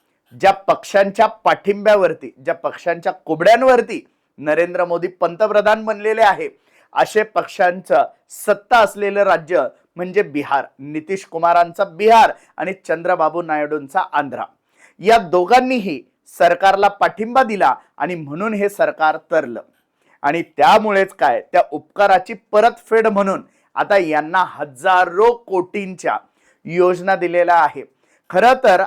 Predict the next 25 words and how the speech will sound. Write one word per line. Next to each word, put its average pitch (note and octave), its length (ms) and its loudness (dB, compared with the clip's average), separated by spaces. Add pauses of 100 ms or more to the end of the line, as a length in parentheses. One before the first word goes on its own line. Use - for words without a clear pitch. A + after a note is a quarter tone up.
(100)
आता G3 280 2
केंद्र G3+ 520 -2
सरकारने G3+ 580 0
ही G3 200 -12
नवीच G3+ 480 -2
योजना F3 340 -4
आणली D#3+ 220 -4
आहे. A#2 80 -6 (380)
त्याच F#3 260 2
योजनेबद्दल G3 640 -2 (120)
आपल्याला G3+ 400 0
जाणून G3+ 300 -4
घ्यायचं F#3+ 280 -6
या F#3+ 240 0
व्हिडिओच्या F3 400 -6
माध्यमातून. D3+ 560 -8
मी C#3+ 140 -14
डॉक्टर F3+ 320 -4
महेश, A3+ 380 -2 (320)
आपण A#3+ 260 0
बघत G#3 240 -2
आहात D#3 280 -2 (160)
गोष्ट F#3 320 -4 (100)
छोटी C3 220 -12
पण G#3 260 -2